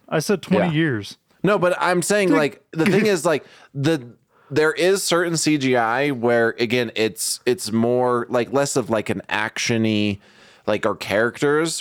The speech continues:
Speaker 2: where it is used in, like, the background in terms of that, of adding those, you know, extensions that I think would age well.
Speaker 1: Mm.
Speaker 2: But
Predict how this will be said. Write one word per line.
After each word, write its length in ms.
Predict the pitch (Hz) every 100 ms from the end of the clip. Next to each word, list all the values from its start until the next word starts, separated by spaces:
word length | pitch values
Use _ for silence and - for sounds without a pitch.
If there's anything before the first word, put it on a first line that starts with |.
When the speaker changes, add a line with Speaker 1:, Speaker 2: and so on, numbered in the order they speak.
| -
Speaker 2:
where 240 | 113 110
it 160 | 110 110
is 320 | 113 120 113
used 320 | 113 117 104
in, 140 | 107 104
like, 240 | 95 -
the 100 | 101
background 840 | 92 104 101 117 110 104 104 101 - _ - _ -
in 120 | 110
terms 260 | 113 107
of 100 | 98
that, 320 | 95 104 117 -
of 180 | 101 92
adding 460 | 101 101 110 117 117
those, 520 | 127 139 147 - - _ _
you 80 | -
know, 120 | 107
extensions 640 | 104 - 107 110 151 156 156 - - - - - - - - _ _ - -
that 420 | 135 139 117 - _ _ _ _ -
I 180 | 151
think 300 | 156 185 160
would 180 | 147 120
age 280 | 127 120 101
well. 360 | 104 87 52 - - _ _ _ -
Speaker 1:
Mm. 500 | 160 127 117 107 165
Speaker 2:
But 720 | 117 113 160 135 107 - -